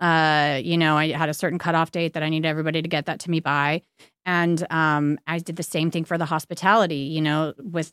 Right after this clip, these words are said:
I had a whole hospitality team, uh, group, and I would put, like,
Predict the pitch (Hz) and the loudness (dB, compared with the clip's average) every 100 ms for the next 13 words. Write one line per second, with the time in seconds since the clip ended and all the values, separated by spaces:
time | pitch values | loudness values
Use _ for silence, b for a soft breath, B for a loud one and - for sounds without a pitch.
0 | - 165 151 156 156 151 170 - 175 170 | -10 -6 -4 -2 0 0 -2 -2 -2 0
1 | 170 - 175 175 170 - 160 156 160 170 | 0 -2 -2 -2 -2 -4 -4 -4 -4 -2
2 | 185 214 - 165 160 160 165 156 156 165 | -2 -4 -12 -6 -2 0 -2 -2 -4 -4
3 | 165 - 160 160 160 151 | -4 -4 -6 -6 -4 -6